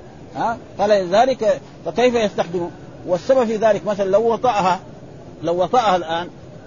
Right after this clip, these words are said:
ومثلًا ب-، مثلًا وطأها هي كان لها أربع أشهر حامل، وبعد، آه، آه، يعني مثلًا أخ-، أربع أشهر،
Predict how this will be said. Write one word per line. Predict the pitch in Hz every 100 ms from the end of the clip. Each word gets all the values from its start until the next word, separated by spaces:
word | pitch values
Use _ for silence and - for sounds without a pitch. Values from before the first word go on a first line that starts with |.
| 170
ومثلًا | 226 220 220 247 220 - - - - - - - 190
ب-، | 190 -
مثلًا | 202 214 214
وطأها | 208 247 240
هي | 226 226
كان | 226 226
لها | 226 226 220
أربع | 190 190 180
أشهر | - 151 - - - - - - - - - -
حامل، | 185 151 131 - - - - - 190
وبعد، | 202 254 247 226
آه، | 208 185 156 - - - 160
آه، | 143 - - - -
يعني | 175 175 180
مثلًا | 180 196 185 165 202
أخ-، | - - - 190
أربع | 220 214 190
أشهر، | 180 165